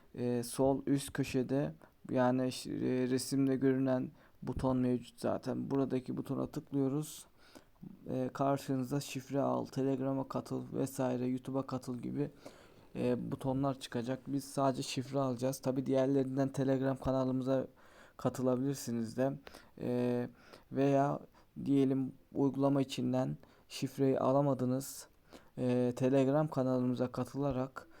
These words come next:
e, buradan alabilirsiniz daha ayrıntılı bir şekilde. Yine olmadı diyelim. Tarayıcınıza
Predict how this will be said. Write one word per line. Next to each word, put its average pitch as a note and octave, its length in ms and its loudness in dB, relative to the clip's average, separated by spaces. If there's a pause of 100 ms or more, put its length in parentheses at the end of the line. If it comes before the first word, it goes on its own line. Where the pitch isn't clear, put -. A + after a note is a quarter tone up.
(220)
e, B2+ 440 4
buradan C#3 580 2
alabilirsiniz B2+ 1040 -2
daha B2+ 220 2
ayrıntılı A#2+ 540 0
bir A#2 60 -10
şekilde. A#2+ 540 -6 (440)
Yine C#3+ 200 6
olmadı C3 520 4
diyelim. B2 500 -2
Tarayıcınıza C3+ 920 2